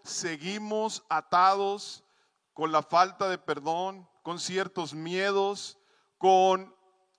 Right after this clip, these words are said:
con el freno puesto en nuestro matrimonio.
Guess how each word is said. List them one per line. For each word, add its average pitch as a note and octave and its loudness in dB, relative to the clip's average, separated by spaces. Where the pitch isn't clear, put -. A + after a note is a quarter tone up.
con F#3 0
el F#3 -6
freno G#3+ 2
puesto G#3+ -2
en G3+ -4
nuestro F3+ -6
matrimonio. F3 -4